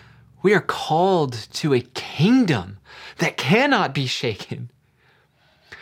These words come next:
but it's a kingdom formed and forged on the crucible of the cross.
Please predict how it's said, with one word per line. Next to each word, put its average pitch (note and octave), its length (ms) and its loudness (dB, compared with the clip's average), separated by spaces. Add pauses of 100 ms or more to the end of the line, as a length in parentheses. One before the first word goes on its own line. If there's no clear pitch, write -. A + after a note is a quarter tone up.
(160)
but C3+ 80 -2
it's C3+ 140 -2
a B2 40 -8
kingdom D#3 380 0
formed A#2+ 800 -4
and A2+ 180 -8
forged D3+ 760 0
on A#2+ 80 -6
the G#2 80 -8
crucible C#3 640 -4
of G#2+ 80 -10
the - 80 -16
cross. - 640 -20